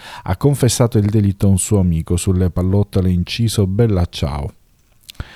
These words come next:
Giorgio Armani, la società e due miliardi di azioni dell'orco, la sorella e i nipoti, così verrà diviso il patrimonio. Aperti i testamenti dello stilista, il cento per cento alla fondazione, che dovrà cedere il quindici per cento entro diciotto mesi,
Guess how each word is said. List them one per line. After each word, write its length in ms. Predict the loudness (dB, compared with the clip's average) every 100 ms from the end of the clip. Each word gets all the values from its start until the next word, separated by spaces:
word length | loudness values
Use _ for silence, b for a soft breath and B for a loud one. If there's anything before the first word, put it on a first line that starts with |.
| B B
Giorgio 440 | 4 4 4 2 2
Armani, 420 | 4 4 4 4
la 140 | 2
società 420 | 0 0 0 2
e 60 | 2
due 140 | 2
miliardi 520 | 2 2 0 0 -4 -2
di 100 | -2
azioni 600 | -2 0 2 4 2 2
dell'orco, 640 | 2 4 2 2 0 0
la 80 | 0
sorella 400 | 0 0 0 2
e 20 |
i 40 | 0
nipoti, 440 | 2 2 2 0
così 280 | -2 0 2
verrà 240 | 2 0
diviso 300 | 0 0 0
il 100 | 0
patrimonio. 720 | 0 0 2 2 4 4 2 0 B B B B
Aperti 680 | -2 2 2 2 0 -4 0
i 240 | 2 2
testamenti 880 | 0 -2 0 2 4 4 2 0 -2
dello 300 | 0 0 0
stilista, 560 | 0 2 2 0 0 0
il 100 | 2
cento 300 | -2 0 -2
per 160 | -2
cento 480 | 0 2 2 2 2
alla 180 | 2 0
fondazione, 840 | 0 2 0 -2 0 4 4 2 B B B -6
che 120 | 0
dovrà 320 | 2 2 0
cedere 420 | 0 0 2 2
il 80 | 0
quindici 360 | 0 0 0 0
per 180 | -2 0
cento 400 | 2 2 2 0
entro 300 | 0 -2 -4
diciotto 440 | -2 -2 -2 -4
mesi, 360 | -2 -2 -4